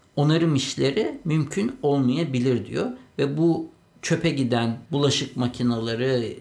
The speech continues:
buzdolapları ve çamaşır makineleri çok ciddi bir çevre kirliliğine de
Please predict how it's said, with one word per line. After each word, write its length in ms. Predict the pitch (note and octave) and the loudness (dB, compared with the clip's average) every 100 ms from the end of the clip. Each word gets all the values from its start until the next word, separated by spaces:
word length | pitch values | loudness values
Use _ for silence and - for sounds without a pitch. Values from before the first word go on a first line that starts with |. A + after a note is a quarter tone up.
| - | -8
buzdolapları 1080 | B2+ C3+ B2 A#2 A#2+ - A#2+ A2+ A#2+ A#2 | -4 -2 0 0 -2 -6 -6 -6 -6 -6
ve 300 | A2 A2+ A2+ - - | -6 -6 -6 -10 -14
çamaşır 440 | - B2+ B2+ B2+ C#3 | -6 -2 -2 -2 -2
makineleri 760 | B2 A#2+ A2 A2 G#2+ - G3+ - - - _ | -2 -2 -8 -6 -4 -4 -4 -6 -20 -20 _
çok 240 | - D3+ - | -4 -4 -4
ciddi 420 | A#2 - E3+ C#3+ | -6 -2 -2 0
bir 220 | C#3 C#3 | -2 -4
çevre 400 | - B2+ A#2+ B2+ | -4 0 0 -2
kirliliğine 680 | - A2+ A2 G#2 G#2 G#2+ - | -2 -2 -2 -4 -4 -6 -4
de 180 | E3 | -4